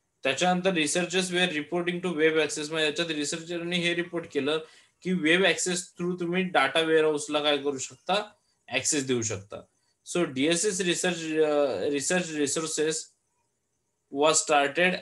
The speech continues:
at a web based collection of the bookmarks. त्याच्यानंतर काय केलं, डीएसएस रिसर्च रिसोर्सेस. So डीएसएस रिसर्चसाठी जे काही रिसर्च, अ, रिसोर्सेस होते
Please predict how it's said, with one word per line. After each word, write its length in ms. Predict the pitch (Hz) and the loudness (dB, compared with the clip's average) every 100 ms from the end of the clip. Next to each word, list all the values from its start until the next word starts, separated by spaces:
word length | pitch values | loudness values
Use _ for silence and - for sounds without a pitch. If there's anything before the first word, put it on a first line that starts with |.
| 143 | -4
at 200 | 143 165 | 0 0
a 60 | 135 | 4
web 160 | 151 156 151 | 4 4 2
based 340 | 175 - 147 | 0 0 0
collection 340 | 139 131 160 | 0 0 -4
of 280 | 151 131 135 131 170 | -4 -4 -6 -2 0
the 100 | 202 - _ _ _ _ 135 135 | 0 -2 _ _ _ _ -14 -4
bookmarks. 540 | 151 135 131 113 104 - - | -4 -2 -2 -2 -2 -10 -8
त्याच्यानंतर 500 | 127 127 160 151 165 | -6 -2 -2 0 0
काय 180 | 160 170 | 0 0
केलं, 260 | 160 156 139 | 0 -2 0
डीएसएस 420 | 139 151 175 156 | 0 0 -2 -6
रिसर्च 460 | 143 135 190 185 170 147 | -4 -2 -2 -2 -8 -6
रिसोर्सेस. 720 | 151 156 151 135 139 156 - _ _ _ _ - | -4 -2 -2 0 -2 -2 -8 _ _ _ _ -4
So 260 | 165 170 151 | 0 0 0
डीएसएस 440 | 147 160 185 196 | 2 2 2 0
रिसर्चसाठी 580 | 190 185 196 180 185 185 | 0 0 0 0 -2 -2
जे 160 | 165 170 | -2 0
काही 220 | 180 175 | 2 0
रिसर्च, 380 | 151 160 156 175 | 0 -2 -4 -4
अ, 420 | 170 151 123 156 | -4 -4 -2 2
रिसोर्सेस 680 | 147 143 135 180 180 180 147 | 4 4 2 -2 -2 -4 -4
होते 380 | 131 151 160 | -4 -2 -4